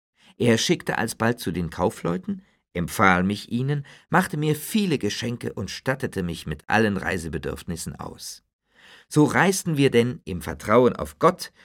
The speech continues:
von Meer zu Meer und von Insel zu Insel, bis wir nach Gottes Willen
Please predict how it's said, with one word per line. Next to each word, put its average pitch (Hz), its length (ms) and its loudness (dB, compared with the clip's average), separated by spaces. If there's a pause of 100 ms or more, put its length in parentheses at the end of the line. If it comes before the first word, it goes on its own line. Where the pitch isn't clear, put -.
(160)
von 95 220 0
Meer 160 320 6
zu - 200 -2
Meer 139 500 2
und 95 100 -6
von 101 160 -2
Insel 151 480 2
zu - 160 -2
Insel, 156 460 0
bis - 340 -2
wir 139 180 0
nach - 280 -6
Gottes 85 480 -4
Willen 113 340 0